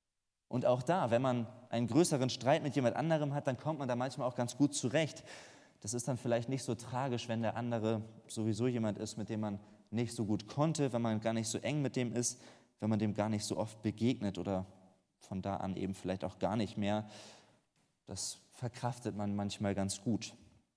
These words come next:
Aber es gibt auch Fälle, da ist es doch umso tragischer, wenn's da zum Bruch kommt, wenn es da zu einem dauerhaften Unfrieden kommt, gerade innerhalb der Verwandtschaft, innerhalb der Familie.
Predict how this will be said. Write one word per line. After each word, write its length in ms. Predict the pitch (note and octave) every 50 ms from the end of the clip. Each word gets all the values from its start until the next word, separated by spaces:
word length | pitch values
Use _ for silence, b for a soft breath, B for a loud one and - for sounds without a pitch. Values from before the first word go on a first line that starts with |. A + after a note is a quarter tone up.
| _ _ _ _ _ _ _ _ _ _ _ _ _ - -
Aber 160 | - F2+ F#2+
es 120 | F2+ - -
gibt 180 | - A2 -
auch 120 | A#2+ A2 -
Fälle, 280 | - - C3 C3+ D3
da 120 | A#2 A2+ A2+
ist 100 | B2 C3
es 80 | A#2
doch 100 | - B2
umso 220 | A#2 A#2 A#2+ B2 -
tragischer, 580 | - - - C3+ D3+ F3 C#3+ A#2+ - B2 G#2
wenn's 200 | G#2 A2+ A2+ A2
da 140 | A#2 A#2+ A#2+
zum 200 | - - - G#2+
Bruch 280 | - B2 D3 F3 - -
kommt, 260 | - D3 B2+ B2 -
wenn 100 | B2+ B2
es 80 | A#2
da 140 | - C3+ B2+
zu 120 | - - G#2+
einem 200 | A#2 B2 A#2+ A2+ B B B B B B -
dauerhaften 600 | - B2 D#3+ E3 D#3 D3+ D3+ B2 - - B2 A2+
Unfrieden 640 | - - C#3+ F3 G3 - - - E3+ D#3 C#3+ C#3 -
kommt, 380 | - C#3 C3+ C3 C3+ B2+ - B B B B B B B B B _ -
gerade 320 | - F#2 A2 B2 C3+ B2+
innerhalb 480 | A#2 - A#2 A#2+ A#2 A2 A#2 A#2 A2 A2 A2+ - B B B B B B -
der 100 | - G#2
Verwandtschaft, 680 | G#2 - A#2+ G2+ E2+ G2+ A#2+ C3 - - B2 A2 - -
innerhalb 360 | - A2 G#2+ A2 A2+ G#2+ A2
der 120 | - G#2+
Familie. 640 | - - - - G#2+ A#2 C3+ D3 C#3+ A#2 A#2 G#2+ G2